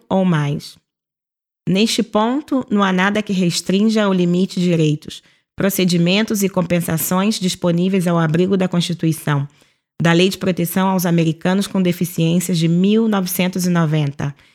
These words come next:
título cinco da Lei de Reabilitação de mil novecentos e setenta e três, ou outras leis federais que protejam o direito das crianças com deficiências. Exceto que antes de dar entrada em uma ação civil ao abrigo dessas leis,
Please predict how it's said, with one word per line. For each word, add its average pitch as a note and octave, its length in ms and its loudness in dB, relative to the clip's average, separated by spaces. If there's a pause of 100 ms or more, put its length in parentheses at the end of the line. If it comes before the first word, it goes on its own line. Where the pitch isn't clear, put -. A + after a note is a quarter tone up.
(340)
título G#3+ 340 0
cinco A3+ 480 0
da F3+ 160 0
Lei F3 220 2
de F#3+ 80 0
Reabilitação F3+ 880 0
de F#3+ 100 0
mil F#3+ 220 2
novecentos G3 580 -2
e F3 60 -8
setenta E3+ 400 -2
e E3 60 2
três, D3+ 440 -2 (480)
ou G#3 120 2
outras G#3 420 0
leis F3+ 220 2
federais E3+ 560 0
que - 100 -6
protejam F#3+ 540 0
o - 20 2
direito F3 400 0
das E3+ 160 0
crianças E3+ 480 0
com - 100 -4
deficiências. D#3+ 920 -2 (760)
Exceto A3+ 460 0
que - 140 -4
antes G3 260 0
de F#3+ 80 -2
dar F3 220 0
entrada E3+ 420 0
em F3+ 100 0
uma E3+ 120 2
ação F3+ 200 -2
civil F3 440 0
ao F3 100 2
abrigo E3 340 2
dessas D#3+ 360 0
leis, F#3 360 0